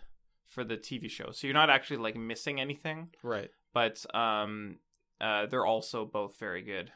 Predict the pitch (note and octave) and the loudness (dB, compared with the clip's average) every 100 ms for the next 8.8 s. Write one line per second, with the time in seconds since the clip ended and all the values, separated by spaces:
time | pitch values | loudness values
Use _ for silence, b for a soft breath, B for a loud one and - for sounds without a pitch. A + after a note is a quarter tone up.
0 | _ - E3 - A#2 D#3+ C#3 A#2+ B2 - | _ -8 -4 0 -2 2 0 2 2 6
1 | C#3+ C#3 B2+ C#3+ C#3+ A#2+ A#2 A#2 G#2+ G#2+ | 6 8 12 12 12 8 6 4 -2 -4
2 | G2+ - D#2+ - E2 - - - - - | -8 -6 -6 -6 -12 -10 -10 -12 -14 -8
3 | C#3+ C3 B2+ - C3+ C#3 B2 D3+ D3 D3 | -4 -2 -4 -8 -14 -2 2 4 4 2
4 | B2+ - C#3 F#3+ - D3+ C#3+ D3+ E3+ F3 | 2 2 2 0 -2 0 2 4 2 2
5 | G#3 E3+ C#3+ - G#3 - - - _ _ | 0 -2 -2 -4 -6 -6 -14 -20 _ _
6 | _ C3 C3 - D3 C#3+ C3 A#2 - D#3+ | _ -8 -6 -2 0 0 0 -2 -6 -6
7 | - - E3 E3 - - E3 D3+ D3 - | -4 0 0 0 -4 2 6 8 6 2
8 | D#3+ - - - - - - - | -2 -2 -6 -6 -8 -12 -8 -8